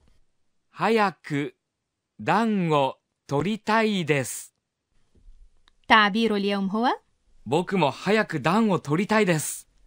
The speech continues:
Speaker 2: أنا أيضا أريد أن أحصل على درجة سريعا، علما بأن الدرجات في مصطلحات الأيكيدو تدعى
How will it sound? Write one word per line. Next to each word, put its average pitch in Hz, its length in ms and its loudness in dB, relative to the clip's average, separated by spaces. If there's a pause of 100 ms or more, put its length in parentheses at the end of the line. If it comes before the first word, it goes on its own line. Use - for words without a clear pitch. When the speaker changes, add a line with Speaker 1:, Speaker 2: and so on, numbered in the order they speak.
(420)
Speaker 2:
أنا 196 440 0
أيضا 202 400 0 (120)
أريد 202 320 -2
أن 190 240 -4
أحصل 196 440 -8
على 175 300 -2
درجة 175 580 -4
سريعا، 233 580 -6 (380)
علما 190 420 0 (100)
بأن 208 280 -2
الدرجات 180 640 -4
في 220 160 -4
مصطلحات 185 640 -4
الأيكيدو 196 720 -2
تدعى 180 560 -2